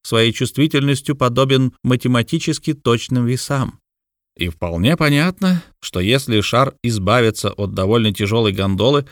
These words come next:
он тотчас взлетит на значительную высоту. Так и произошло в данном случае.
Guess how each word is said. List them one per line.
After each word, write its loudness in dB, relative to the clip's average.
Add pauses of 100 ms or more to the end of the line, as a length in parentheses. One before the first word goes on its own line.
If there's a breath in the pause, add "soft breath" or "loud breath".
(200)
он 2
тотчас 0
взлетит 0
на 2
значительную 0
высоту. -4 (680)
Так -2
и 0
произошло 2
в -2
данном 2
случае. -6